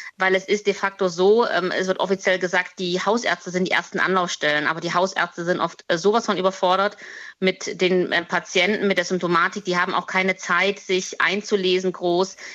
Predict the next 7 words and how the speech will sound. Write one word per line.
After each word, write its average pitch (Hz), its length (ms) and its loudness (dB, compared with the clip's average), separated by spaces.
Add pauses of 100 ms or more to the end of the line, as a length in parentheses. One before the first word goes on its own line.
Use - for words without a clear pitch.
Es - 140 -10
gibt 208 160 -4
keine 196 260 0
Leitlinien, 185 640 0
äh, 165 280 -2 (360)
zumindest 196 340 0
keine, 185 340 2